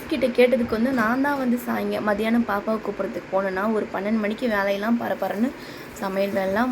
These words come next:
முடிச்சுட்டு பாப்பாவை கூப்பிட்றதுக்கு போனேன். ரொம்பவே டயர்டா இருந்துச்சு எனக்கு. ஏன்னா எனக்கு வேலை ஒரு பக்கம் சாப்பாடு வேற வெந்துட்டு இருக்கு, சாம்பார் கொதிச்சிட்டு இருக்கு. மணி என்ன ஆகுது, பதினொன்னு முப்பது கிட்ட ஆயிடுச்சு.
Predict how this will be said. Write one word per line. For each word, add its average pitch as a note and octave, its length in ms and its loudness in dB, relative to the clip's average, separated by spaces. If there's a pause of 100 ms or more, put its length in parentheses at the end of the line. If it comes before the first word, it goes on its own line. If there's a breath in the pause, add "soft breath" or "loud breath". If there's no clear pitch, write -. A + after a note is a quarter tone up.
முடிச்சுட்டு G#3+ 420 -2
பாப்பாவை G3 300 0
கூப்பிட்றதுக்கு G#3 680 -6
போனேன். G#3 400 0 (420 loud breath)
ரொம்பவே G#3 460 0
டயர்டா A3 360 0
இருந்துச்சு G#3+ 640 -2
எனக்கு. F#3+ 560 0 (420 loud breath)
ஏன்னா A#3+ 220 4
எனக்கு G3 680 0
வேலை A#3 340 4
ஒரு A3 180 4
பக்கம் - 220 -4
சாப்பாடு A#3 480 0
வேற A#3+ 160 4
வெந்துட்டு B3 320 0
இருக்கு, A3 320 -2
சாம்பார் A#3 520 0
கொதிச்சிட்டு A3 440 -4
இருக்கு. A#3 220 -4
மணி A3 340 2
என்ன A#3 240 2
ஆகுது, A3+ 220 0 (560 loud breath)
பதினொன்னு A#3 800 4
முப்பது G#3 380 -2
கிட்ட A#3 240 -4
ஆயிடுச்சு. A3 580 0